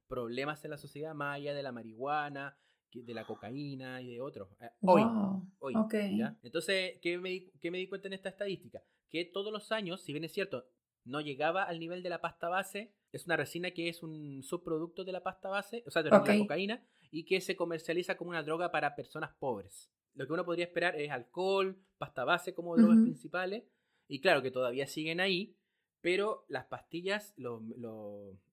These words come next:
Speaker 1: los psicofármacos van subiendo. Todavía no alcanzan a ser la droga principal,
Speaker 2: Wow.
Speaker 1: pero van para allá, se está, van en la, ese es el primer dato. Entonces, ¿de dónde salen los psicofármacos?
Speaker 2: Ujú.
Speaker 1: Salen de la atención médica,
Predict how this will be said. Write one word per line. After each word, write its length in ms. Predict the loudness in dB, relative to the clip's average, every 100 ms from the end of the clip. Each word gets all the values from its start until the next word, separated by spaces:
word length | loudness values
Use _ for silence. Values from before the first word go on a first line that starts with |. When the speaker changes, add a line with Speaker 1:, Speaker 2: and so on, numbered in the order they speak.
| _
Speaker 1:
los 140 | -16 -14
psicofármacos 600 | -10 -6 -4 -4 -6 -4
van 160 | -6
subiendo. 480 | -8 -10 -8 -8 -10 _ _ _
Todavía 340 | -2 -2 0 -2
no 100 | -2
alcanzan 440 | -2 -2 -2 -4
a 60 | -6
ser 160 | -4
la 60 | -4
droga 220 | 0 -2
principal, 540 | -4 -8 0 2 2 -2
Speaker 2:
Wow. 180 | -10 -8 -2
Speaker 1:
pero 260 | 2 2 0 -6
van 260 | -4 -4
para 200 | -4 -8
allá, 260 | -8 -12 -16 _ _ _
se 140 | -20
está, 180 | -16 -12 -6
van 160 | -6
en 80 | -8
la, 60 | -16 _
ese 200 | -2 0
es 60 | 0
el 60 | -2
primer 300 | -2 0 4
dato. 320 | 4 4 -4
Entonces, 360 | -12 -10 -10 -12 -2
¿de 120 | 0
dónde 220 | 2 0
salen 220 | -2 -2 -2
los 120 | -6
psicofármacos? 680 | -8 -8 -6 -8 -10 -18 6
Speaker 2:
Ujú. 320 | 6 8 6
Speaker 1:
Salen 320 | 4 2 0 -4
de 280 | -6 -6 -10
la 160 | -10
atención 500 | -10 -14 -14 -14 -8
médica, 560 | -2 0 0 -2 -4 -4